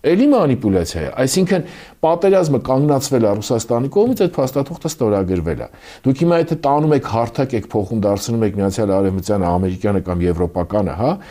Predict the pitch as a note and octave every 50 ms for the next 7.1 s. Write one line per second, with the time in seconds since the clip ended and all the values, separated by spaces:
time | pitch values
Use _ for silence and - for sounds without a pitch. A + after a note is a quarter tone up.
0 | - - - - - - - G#2 A#2+ C3 B2+ - - - - - - - - -
1 | - D3+ D3 C3 B2 A2+ A#2 A#2 A2+ A2 A2 G#2+ - - A#2+ A2+ A2 - - -
2 | C3+ B2 G#2+ G2+ A2 A2 G#2+ G#2+ G#2 G2+ G2 G2+ F#2+ - A2 G2+ G#2 G#2 G#2+ G#2
3 | A2 A2+ G#2+ G2 E2+ - F2+ G#2 G2 - C3+ B2 - C#3 B2 - - - - -
4 | - - B2+ D#3 C#3 A2 G#2 A#2+ B2+ C3+ B2+ C#3+ D#3+ E3 D#3+ - C#3 G#2 G#2+ G#2+
5 | A2+ A#2 B2 C3 C#3+ C3 G#2 - - - A#2+ A2 G#2+ - B2+ B2 B2 G#2+ E2+ -
6 | B2 C3+ C#3+ C#3+ C3 - C3 A#2 F#2+ E2 - - D#3 - - - F#2 D#2 - D#2+
7 | C#2+ D2